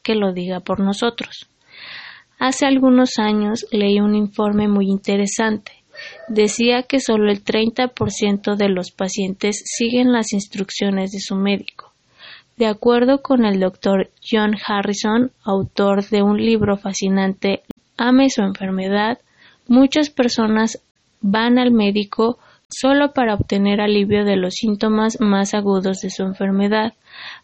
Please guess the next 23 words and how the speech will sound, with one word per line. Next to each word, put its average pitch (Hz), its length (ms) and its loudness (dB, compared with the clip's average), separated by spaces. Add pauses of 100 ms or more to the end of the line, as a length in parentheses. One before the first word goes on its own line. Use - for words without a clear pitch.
para 247 260 0
así 262 300 0
poder 208 420 0
seguir 202 380 -2
tolerando 190 640 -2
su 196 140 -2
malestar. 190 600 -2 (680)
Es 262 220 2
como 302 320 4
si 233 200 -2
entre 208 300 2
médico 220 600 2
y 208 140 2
paciente 214 680 0
existiera 220 800 -2
un 214 160 2
acuerdo 202 540 -2
tácito 247 800 -2
y 220 80 -4
subconsciente. 190 920 -6 (1040)
El 208 160 2
médico 202 600 4
accede 208 720 -2